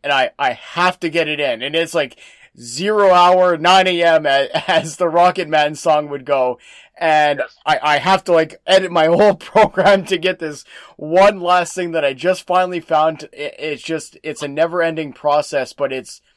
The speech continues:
Speaker 1: to me, it's so rewarding. I'm not sure how you guys feel about this as well.
Speaker 2: Uh, I try, uh, Jesse tries to, we both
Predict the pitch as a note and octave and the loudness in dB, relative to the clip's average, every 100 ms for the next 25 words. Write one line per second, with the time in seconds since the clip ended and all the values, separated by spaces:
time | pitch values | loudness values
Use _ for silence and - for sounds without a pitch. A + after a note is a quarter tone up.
0 | _ _ _ _ _ _ - D3+ F3 F3+ | _ _ _ _ _ _ -20 -14 -10 -6
1 | G#3+ G3+ D#3 - F#3 F3 D3+ D3 C3+ C#3+ | -2 -2 -2 -4 -2 -2 -2 -6 -2 -2
2 | C3 B2 D3 C3 - C#3 C3 B2+ C3 C3 | -2 -2 0 -2 -2 -4 -4 -4 -6 -2
3 | A#2 - B2 A#2 A2 G#2+ A#2+ A2+ G#2+ G2 | -2 -4 -12 -8 -6 -6 -8 -16 -16 -8
4 | G#2 A#1+ B1+ _ _ _ _ _ _ _ | -6 -8 -12 _ _ _ _ _ _ _
5 | _ _ _ D3+ D3 D3 D#3 D#3 - F3 | _ _ _ -12 -10 -6 -4 -4 -8 -10
6 | E3+ E3+ D#3+ D#3+ _ C#3+ F#3+ F#3+ - - | -8 -6 -8 -12 _ -10 -8 -12 -8 -6
7 | F3 E3+ - E3 D#3 - E3 | -4 -6 -10 -14 -14 -14 -14